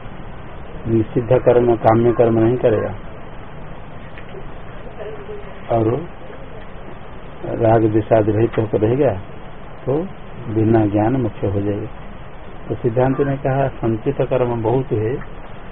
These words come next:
उनका भोग के बिना नाश नहीं होगा, जन्मारंभ होगा। तो पूर्व पक्षी कहता है, नित्य कर्म करते समय जो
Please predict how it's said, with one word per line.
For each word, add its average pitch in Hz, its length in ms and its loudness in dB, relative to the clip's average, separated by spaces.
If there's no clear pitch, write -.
उनका 113 340 2
भोग 104 300 4
के 120 140 4
बिना 113 280 4
नाश 107 320 2
नहीं 104 180 4
होगा, 123 220 0
जन्मारंभ 110 600 4
होगा। 135 220 0
तो 135 80 4
पूर्व 120 260 6
पक्षी 113 220 -2
कहता 113 320 0
है, 151 60 2
नित्य 117 340 4
कर्म 127 340 4
करते 113 320 2
समय 120 260 0
जो 110 220 0